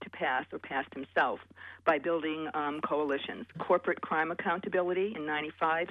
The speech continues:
saving money for colleges and taxpayers, holding the I R S accountable, protecting pensions, getting tough on child labor, increasing funding for heating for the poor, fighting corporate welfare and protecting against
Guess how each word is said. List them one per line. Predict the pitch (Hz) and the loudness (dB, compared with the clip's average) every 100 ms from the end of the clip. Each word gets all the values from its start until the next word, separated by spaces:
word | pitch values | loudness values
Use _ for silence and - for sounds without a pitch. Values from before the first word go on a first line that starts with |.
| - | 0
saving | 160 147 151 | 0 2 -2
money | 151 156 | -4 -6
for | - | -8
colleges | - 151 147 147 160 156 - | 0 0 0 -2 -4 -6 -8
and | 143 | -8
taxpayers, | - 156 - - 196 196 208 | -2 -2 -2 -2 0 2 0
holding | 156 147 147 | 0 0 -2
the | 135 | -2
I | 135 139 | 0 0
R | 135 | 0
S | 135 - | -2 -4
accountable, | - 180 196 196 190 202 - | 2 2 4 0 0 -2 -8
protecting | 240 - - - - | -6 -4 -4 -6 -2
pensions, | 185 196 - 196 202 - - - - | 0 0 2 0 0 -6 -20 -20 2
getting | 185 170 170 | 4 4 2
tough | - 165 156 | 0 0 -2
on | 151 | -6
child | - 151 147 147 | 0 2 2 2
labor, | 175 185 196 190 202 - _ - | 2 2 2 -2 -6 -20 _ -14
increasing | 160 - 175 170 170 | -10 -2 -2 -2 -8
funding | 170 165 165 | -6 -4 -6
for | 165 156 | -4 -2
heating | 170 160 | 0 -2
for | 160 - | -4 -8
the | - | -8
poor, | - 190 190 190 208 - | 2 2 4 2 -2 -4
fighting | 175 160 160 | -2 -2 -2
corporate | - 170 165 | -4 -4 -2
welfare | 160 165 165 175 | 2 4 2 -2
and | 170 | -4
protecting | - 175 - 165 - 160 | -6 -8 -4 -4 -4 -4
against | 160 151 | -4 -4